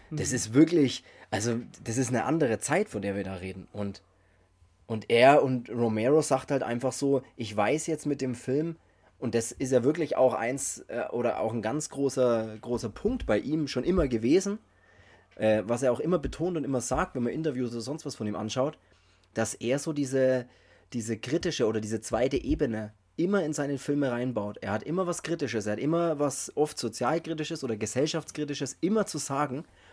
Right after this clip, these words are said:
Speaker 1: Und selbst achtundsechzig hat er das mit, äh, Rassismus einfach mit reingebracht
Speaker 2: Mhm,
Speaker 1: als Thema.
Speaker 2: ja.
Speaker 1: Und das ist halt,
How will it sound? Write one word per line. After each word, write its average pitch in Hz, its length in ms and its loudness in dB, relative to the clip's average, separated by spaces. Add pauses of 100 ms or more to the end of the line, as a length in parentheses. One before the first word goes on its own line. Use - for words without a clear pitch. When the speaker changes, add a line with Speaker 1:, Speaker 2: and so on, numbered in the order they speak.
Speaker 1:
Und 120 200 2
selbst - 420 0
achtundsechzig 135 920 -4 (520)
hat 101 180 -4
er 120 60 2
das 135 340 -4
mit, 139 320 -6
äh, 120 380 -2 (1300)
Rassismus 131 760 -2
einfach 113 360 -2
mit 110 140 0
reingebracht 101 600 -4 (200)
Speaker 2:
Mhm, 147 180 -2
Speaker 1:
als 113 220 -2
Thema. 104 360 -2
Speaker 2:
ja. 113 80 -6
Speaker 1:
Und 104 320 -4 (280)
das 101 200 -2
ist 127 140 -4
halt, 131 440 2